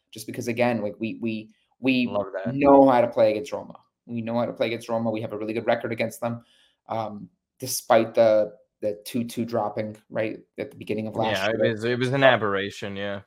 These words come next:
Speaker 1: but, yeah, we, we, we, uh, we commanded that game. Big victory for us. And, uh, you know, it's nice to get the season sweep of, uh, of Roma. We gotta see if we can do that against Lazio as well.
Speaker 2: Yeah,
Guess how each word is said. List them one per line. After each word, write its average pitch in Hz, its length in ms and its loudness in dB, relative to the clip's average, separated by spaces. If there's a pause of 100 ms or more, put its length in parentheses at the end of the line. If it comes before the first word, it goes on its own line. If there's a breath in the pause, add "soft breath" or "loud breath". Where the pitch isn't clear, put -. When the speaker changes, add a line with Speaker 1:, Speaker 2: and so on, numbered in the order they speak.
(120)
Speaker 1:
but, 110 240 4
yeah, 110 200 4
we, 110 260 -2
we, 117 120 0
we, 123 300 2
uh, 117 320 6
we 123 80 -4
commanded 131 360 2
that 120 120 2
game. 123 580 -4
Big 117 160 0
victory 117 300 -4
for 113 220 0
us. 113 320 -2
And, 101 240 -10
uh, - 180 -6 (640)
you 113 80 -8
know, 101 300 -4 (340)
it's 117 160 -16
nice 120 220 2
to 123 40 -8
get 117 140 -2
the 113 80 -10
season 117 320 -2
sweep 107 320 -8
of, 101 220 -6
uh, 107 180 -4 (180)
of 107 200 -6
Roma. 123 500 2
We 110 80 -16
gotta 110 180 -4
see 107 140 -10
if 107 80 -10
we 110 60 -12
can 113 100 -14
do 113 120 -4
that - 200 -6
against 107 240 -12
Lazio - 340 -8
as - 140 -14
well. - 280 -12 (460)
Speaker 2:
Yeah, 117 280 2